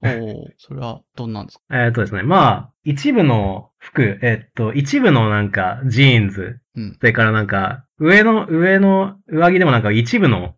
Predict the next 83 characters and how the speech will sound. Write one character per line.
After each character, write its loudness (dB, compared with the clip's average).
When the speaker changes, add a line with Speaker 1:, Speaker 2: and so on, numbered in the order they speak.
Speaker 2:
ま 0
あ、 -6
素 -4
材 2
の -2
も -2
の -6
Speaker 1:
う -8
ん。 -10
Speaker 2:
<clears throat> -18
に 0
関 2
し -10
て -4
は、 0
な -4
ん -8
か、 -6
ま -6
あ、 -4
こ -2
れ 6
は 4
ち -6
ょ 0
っ -2
と -2
初 0
期 0
の 0
失 -10
敗 0
な 0
ん -4
で -8
す -16
け -10
ど -12
ね。 -12
Speaker 1:
う -10
ん -6
う -8
ん。 -16
Speaker 2:
こ -2
の、 0
ま 4
あ、 4
意 -2
気 0
揚 6
々 4
と -2
乾 2
燥 -2
機 -2
能 -2
を -12
使 -4
う 2
わ 2
け 0
じ -4
ゃ -8
な -6
い -8
で -18
す -20
か。 -18
Speaker 1:
は -6
い -10
は -20
い。 -20
Speaker 2:
で、 0
ま 2
あ、 -2
乾 4
い 0
て 2
ん 2
で -2
す -16
け -4
ど、 -4